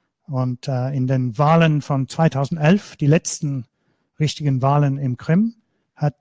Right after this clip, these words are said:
die, die pro-russische Partei wie viel Prozent bekommen?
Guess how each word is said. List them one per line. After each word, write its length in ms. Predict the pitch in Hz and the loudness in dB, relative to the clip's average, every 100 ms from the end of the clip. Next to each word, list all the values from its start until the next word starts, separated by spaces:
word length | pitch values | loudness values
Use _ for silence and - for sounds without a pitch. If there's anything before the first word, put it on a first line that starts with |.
| _ _ - | _ _ -4
die, 260 | 139 139 | -2 -2
die 160 | - 139 | -4 -8
pro-russische 720 | - 170 143 170 - 160 135 | -2 -2 0 0 0 -2 -4
Partei 680 | - 131 127 131 131 170 165 _ _ _ _ - | -4 -4 -2 -2 -2 -2 -6 _ _ _ _ -8
wie 300 | 117 180 185 | 2 4 4
viel 240 | 180 156 | 2 0
Prozent 440 | - 143 175 180 | -2 -2 2 2
bekommen? 520 | - - 185 214 240 | 0 0 2 2 0